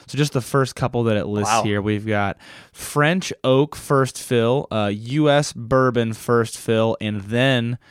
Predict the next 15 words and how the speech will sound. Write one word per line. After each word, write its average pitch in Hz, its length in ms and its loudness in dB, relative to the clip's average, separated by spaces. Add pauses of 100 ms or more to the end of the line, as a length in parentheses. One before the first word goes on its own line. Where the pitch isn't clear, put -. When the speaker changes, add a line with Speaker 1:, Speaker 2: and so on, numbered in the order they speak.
(440)
Speaker 1:
France - 880 -2 (100)
Bordeaux, 113 1080 0
if, 101 180 -12
hopefully 101 500 -8
I'm 95 100 -10
pronouncing 98 500 -8
that 98 200 -6
right, 101 280 -2
a 120 60 -2
Merlot 120 1040 2
<laughs> - 0 -
second 165 560 0
fill. 104 300 -4
Speaker 2:
Yeah. 120 160 -6 (440)
Speaker 1:
Wow. 143 580 0